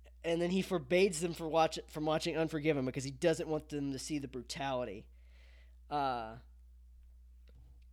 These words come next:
and <laughs> he says, "If you think I'm going to go easy on you because of what I did to your precious little wife, you're wrong, Shawn."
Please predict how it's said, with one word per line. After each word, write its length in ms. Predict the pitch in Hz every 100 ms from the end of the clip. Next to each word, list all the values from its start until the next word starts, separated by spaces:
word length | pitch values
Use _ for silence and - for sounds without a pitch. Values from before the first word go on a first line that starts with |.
| -
and 140 | 170 -
<laughs> 100 | -
he 180 | 170 170
says, 240 | - 170
"If 120 | 180
you 80 | 214
think 240 | - 233
I'm 160 | 226 202
going 260 | 196 196 190
to 60 |
go 180 | 165 165
easy 300 | 170 175 185
on 160 | 190 180
you 80 | 175
because 220 | 160 156
of 100 | 143
what 140 | 165
I 80 | 165
did 180 | 156 156
to 60 | 151
your 120 | 139
precious 520 | - 165 156 170 -
little 240 | 165 143
wife, 400 | 127 135 135 151
you're 160 | 156 135
wrong, 540 | 123 131 131 127 127
Shawn." 560 | 123 135 113 110 113 117